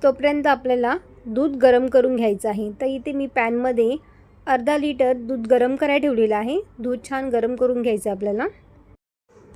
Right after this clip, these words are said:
दूध आपलं गरम होतंय तोपर्यंत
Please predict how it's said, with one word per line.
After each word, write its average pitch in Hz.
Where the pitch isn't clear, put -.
दूध 269
आपलं 269
गरम 254
होतंय 220
तोपर्यंत 262